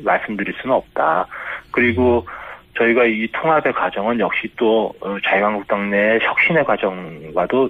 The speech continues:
밀접하게 닿아 있기 때문에 그런 여러 가지 상황들을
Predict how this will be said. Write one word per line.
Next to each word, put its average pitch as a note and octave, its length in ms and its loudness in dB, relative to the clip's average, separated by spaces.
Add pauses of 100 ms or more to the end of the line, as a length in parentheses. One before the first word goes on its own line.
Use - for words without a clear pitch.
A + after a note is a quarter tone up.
(140)
밀접하게 G#2 560 -2
닿아 - 280 0
있기 G2 180 -8
때문에 G2 480 -2 (420)
그런 C3+ 220 2
여러 G#2 200 4
가지 G#2 200 0
상황들을 A#2 1120 -2